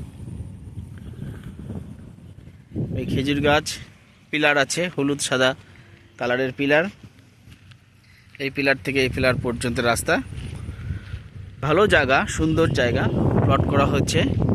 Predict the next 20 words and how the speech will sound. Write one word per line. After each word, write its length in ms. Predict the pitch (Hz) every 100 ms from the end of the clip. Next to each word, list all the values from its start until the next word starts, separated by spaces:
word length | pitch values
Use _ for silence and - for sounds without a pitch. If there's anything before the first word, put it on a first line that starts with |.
| - - - - - - - - - - - - - - - - - -
প্লটিং 300 | 143 147 143
হয়েছে, 460 | 143 135 - 196 302 - - - -
plot 180 | 156
for 220 | - 147 131
sale, 320 | - 156 220 - - - - -
বাতকুল্লা, 540 | 143 147 - 185 185 185
খামার 280 | 151 147
শিমলা, 360 | 151 160 151 151
নদিয়া। 440 | 151 151 156 160 180 - - - - - - - -
দুই 220 | 135 160
লাখ 160 | 202 220 -
কাঠাও 320 | 185 202 214
জমি 260 | 175 170 180
এখানে 280 | 156 165 151
পাওয়া 220 | 147 135
যাচ্ছে, 360 | 135 123 - 180 - - - - - - -
সস্তায় 460 | - 151 143 185 180
জমি 280 | 160 156 156
বিক্রি 300 | 147 139 151
হচ্ছে 400 | 135 131 -